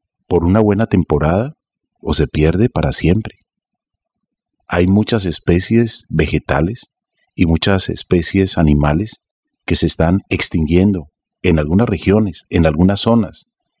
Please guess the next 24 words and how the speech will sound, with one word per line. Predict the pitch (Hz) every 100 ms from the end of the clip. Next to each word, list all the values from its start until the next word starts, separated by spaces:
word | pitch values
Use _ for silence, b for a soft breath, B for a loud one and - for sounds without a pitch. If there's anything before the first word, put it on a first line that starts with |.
| _ _ _ -
Ya | 85
solamente | - 95 98 95 87 95
quedan | 98 92 92
unos | 92 90
santuarios | 87 71 - 87 90 85 73
de | 69 69 - _ _ _ _ _ _ _ _
flora | 95 101 101
y | 80
fauna | - 98 101 80 71 _ _ _ _ _ _ -
donde | 85 80
se | 87
conservan | 82 76 - 107 110 85 73
porque | 80 -
se | - -
convirtieron | 78 76 - 90 101
en | 98 73
parques | 85 82 101
nacionales | 90 78 76 76 87 95 - _ _ _ -
naturales | 80 - 78 90 98 76 - _ _ _ _ _ _ _ _ _ _ -
o | 87
reservas | 78 76 104 104 87 73 - _ _ _ _ _ _ _ _ _ _ _ -
para | 85 76 71 -
su | 104
protección. | 87 82 - 67 - 76 62